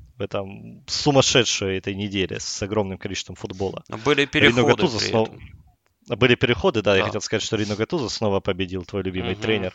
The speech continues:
Speaker 2: мгм. Ну,
Speaker 1: И
Speaker 2: это
Speaker 1: три один со Спалом, да, у Гатузо, в отличие от Милана, проблем не было.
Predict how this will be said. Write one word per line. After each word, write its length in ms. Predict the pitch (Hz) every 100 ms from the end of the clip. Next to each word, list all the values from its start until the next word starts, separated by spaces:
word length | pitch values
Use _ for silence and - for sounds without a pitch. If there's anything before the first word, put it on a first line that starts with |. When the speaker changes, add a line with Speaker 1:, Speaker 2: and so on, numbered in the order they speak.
| -
Speaker 2:
мгм. 520 | 104 101 101 104 104 _ _ _
Ну, 240 | 110 120 101 123
Speaker 1:
И 300 | 110 101 - 110 - - - - - - - - _ _ _ _ _ _
Speaker 2:
это 260 | 101 95 101
Speaker 1:
три 180 | 123 110
один 340 | 104 104 95 - - -
со 140 | 107
Спалом, 560 | - - 147 143 101 92
да, 180 | 101
у 180 | 87 95 - -
Гатузо, 360 | 101 - 98 95
в 40 |
отличие 320 | 90 98 -
от 120 | 98 101
Милана, 260 | 92 90
проблем 420 | - 92 92 92
не 120 | 110 170
было. 280 | 120 104